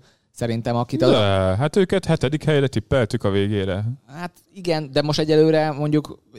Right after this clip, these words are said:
Speaker 1: X G differenciában a harmadik helyen állnak, és,
Speaker 2: Hmm.
Speaker 1: és a mutatott játékuk is alapvetően inkább a top hatba adja őket, mint a hetedik helyre. Azt gondolom.
Speaker 2: Sajnos a United elé.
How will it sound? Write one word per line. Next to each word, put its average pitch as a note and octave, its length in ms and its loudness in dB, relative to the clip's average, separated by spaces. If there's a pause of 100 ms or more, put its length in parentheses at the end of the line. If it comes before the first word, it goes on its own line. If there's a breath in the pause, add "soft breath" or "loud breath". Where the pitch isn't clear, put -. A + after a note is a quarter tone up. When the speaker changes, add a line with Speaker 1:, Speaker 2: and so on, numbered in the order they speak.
(220)
Speaker 1:
X C#3 100 0
G B2+ 140 0
differenciában C3 540 0
a B2+ 60 4
harmadik G2+ 340 -2
helyen G2+ 180 -14
állnak, G#2+ 300 -10
és, A#2+ 220 -4
Speaker 2:
Hmm. B3 140 -8
Speaker 1:
és A#3 100 -2
a - 60 0
mutatott B2 340 2
játékuk A2+ 340 -2
is A2+ 100 -6
alapvetően A#2+ 460 0
inkább A#2+ 260 -2
a G#2 60 2
top A2 200 -2
hatba G2+ 280 -4
adja G2 220 -4
őket, G2 220 -6
mint G#2 140 -8
a G#2+ 40 -6
hetedik G2+ 340 -10
helyre. G#2 340 -8 (320 soft breath)
Azt A2 220 -4
gondolom. A2+ 400 0
Speaker 2:
Sajnos A2+ 320 -2
a A#2+ 40 2
United G2 400 -2
elé. F2 260 -4